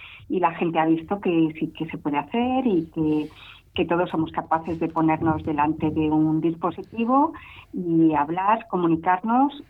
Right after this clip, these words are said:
que es de lo que se trata en definitiva la mediación, con lo cual, pues yo creo que nos ha ayudado mucho, ha acercado mucho a la gente al dispositivo, al, al sistema online, ¿de acuerdo?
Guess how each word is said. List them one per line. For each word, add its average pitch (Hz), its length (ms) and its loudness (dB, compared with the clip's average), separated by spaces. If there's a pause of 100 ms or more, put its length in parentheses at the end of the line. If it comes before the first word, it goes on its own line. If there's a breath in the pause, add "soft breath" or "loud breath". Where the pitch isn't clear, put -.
(120)
que 175 80 -4
es 165 60 -4
de 165 60 2
lo 151 120 -2
que - 120 -14
se - 120 -18
trata 151 320 -4
en 156 80 4
definitiva 143 840 0
la 135 100 -2
mediación, 143 540 0
con 160 140 -2
lo 147 120 -2
cual, 165 320 0 (360 soft breath)
pues 165 240 -2
yo 160 160 -2
creo 190 200 -4
que 254 60 0
nos 196 160 -2
ha 190 60 -2
ayudado 190 280 0
mucho, 170 540 -4
ha 170 80 -2
acercado 185 800 2
mucho 180 460 -2 (180)
a 170 140 4
la 165 120 2
gente 202 540 0 (160)
al 165 220 0
dispositivo, 156 880 -4
al, 139 320 -6
al 156 260 -2 (380)
sistema 180 420 0
online, 139 440 0 (120)
¿de 151 120 -4
acuerdo? 208 420 -2